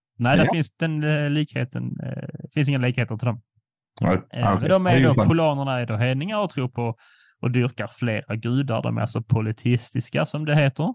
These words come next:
Speaker 1: när man, eh, tror på flera gudar. Och det, det, det krockas ju lite då, va? Man kan inte, O-, Otto Mieszko kan inte riktigt vara, eh, liksom så, eller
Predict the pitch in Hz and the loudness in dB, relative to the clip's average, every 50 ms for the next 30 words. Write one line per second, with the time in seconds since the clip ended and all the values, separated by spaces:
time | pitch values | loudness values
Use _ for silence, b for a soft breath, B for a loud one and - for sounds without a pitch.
0 | - _ - 156 131 131 131 127 131 - - - - - - 131 - - - 131 | -6 _ -6 -4 -4 -2 -2 -2 -4 -4 -6 -8 -8 -8 -10 -12 -6 -4 -4 -4
1 | 131 - - 135 131 - - 139 135 131 131 139 135 139 139 143 147 143 139 160 | -4 0 -2 -2 -2 0 0 0 0 0 -2 -2 -4 -2 -2 -2 0 2 2 0
2 | 214 - _ _ _ _ _ _ _ _ _ _ _ _ _ _ _ _ _ _ | 0 -2 _ _ _ _ _ _ _ _ _ _ _ _ _ _ _ _ _ _
3 | _ _ - 135 131 156 156 156 151 156 147 - 160 160 170 165 147 135 127 - | _ _ -2 0 2 2 2 2 2 2 0 -2 -6 -4 -2 -2 -2 -2 -6 -12
4 | - - 160 147 - - 143 139 - 151 135 - - 123 120 127 127 - 120 123 | -8 -6 -6 -4 0 0 -2 0 0 -2 -4 -2 -2 -4 -4 -4 -4 -4 -4 -4
5 | 120 113 113 113 113 117 117 - - 127 131 127 131 131 123 117 113 113 117 - | -4 -4 -4 -4 -4 -4 -4 -4 -2 -2 -2 -2 -2 -2 -2 -2 -2 -2 -4 -8
6 | _ _ _ _ _ _ _ _ _ _ _ _ _ _ _ _ _ _ _ _ | _ _ _ _ _ _ _ _ _ _ _ _ _ _ _ _ _ _ _ _
7 | _ _ _ _ _ _ _ _ _ - - - - - - - - - 165 151 | _ _ _ _ _ _ _ _ _ -8 -6 -6 -6 -12 -12 -10 0 4 4 4
8 | 127 - _ - 139 131 135 139 139 139 127 - - _ 123 117 - 131 123 123 | 4 2 _ 4 6 6 8 6 6 4 2 0 0 _ 0 0 2 2 0 0
9 | 123 127 120 120 - - 123 117 117 117 113 113 110 - 117 110 117 117 113 - | 0 -2 -4 -4 -4 -4 -4 -2 -2 -2 0 -2 -2 -4 -6 -6 -4 -6 -6 -4
10 | - 113 113 - 117 117 - - _ - 123 120 - | -6 -8 -6 -6 -8 -8 -10 -12 _ -8 -6 -6 -6